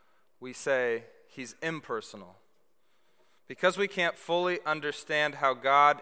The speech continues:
is non-physical, we just say he's a part of all the physical,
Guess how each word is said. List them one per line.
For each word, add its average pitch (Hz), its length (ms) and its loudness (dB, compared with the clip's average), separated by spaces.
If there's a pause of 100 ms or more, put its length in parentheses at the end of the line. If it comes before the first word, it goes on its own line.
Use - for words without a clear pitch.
is 135 500 -2 (200)
non-physical, 156 1300 2 (260)
we 143 100 -4
just 156 240 -2
say 143 220 2
he's 151 240 -6
a 147 80 -2
part 143 260 2
of 135 220 -4 (260)
all 185 300 6
the 131 100 -4
physical, 104 600 -10